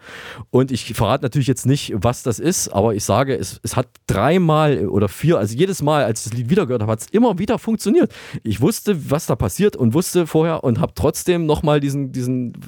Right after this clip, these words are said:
ist mir kalt den Rücken runtergelaufen. Jedes Mal, als ich das Lied gehört habe. Das ist vorher noch mit keinem Lied so gewesen und diesmal muss ich sagen, äh, jetzt stelle ich das vor und möchte es einfach allen mal ans Herz legen, sich das anzuhören. Wie gesagt, die beiden sind aus Dresden.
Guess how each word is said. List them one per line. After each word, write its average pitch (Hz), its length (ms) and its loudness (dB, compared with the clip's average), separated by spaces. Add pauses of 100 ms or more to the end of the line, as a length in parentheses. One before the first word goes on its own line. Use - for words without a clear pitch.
ist 120 140 -8
mir 127 120 2
kalt 139 180 0
den 127 60 -10
Rücken 139 120 2
runtergelaufen. 87 420 2
Jedes 147 220 0
Mal, 113 180 0
als 110 120 -2
ich - 60 -12
das 110 100 -6
Lied 131 100 -6
gehört 85 160 -2
habe. 78 100 -6 (380)
Das - 180 0
ist 147 180 -4
vorher 127 240 2
noch 127 160 -2
mit 113 120 0
keinem 131 260 2
Lied 117 160 2
so 113 120 2
gewesen 98 340 2
und 110 240 0 (220)
diesmal 110 580 2
muss 117 200 2
ich 117 80 -8
sagen, 107 320 0
äh, 98 360 -2
jetzt - 340 -2
stelle 101 360 0
ich 113 100 -4
das 92 220 -6
vor 120 340 2
und 92 140 -2
möchte 110 200 0
es - 40 -14
einfach 95 460 -2
allen 104 220 2
mal 98 120 2
ans 85 180 -2
Herz 110 200 0
legen, 107 180 2
sich 101 100 -4
das - 100 -8
anzuhören. 123 320 0 (260)
Wie 139 80 2
gesagt, 143 200 2
die 123 60 -10
beiden 120 220 2
sind 165 280 0
aus 95 200 0
Dresden. 98 500 0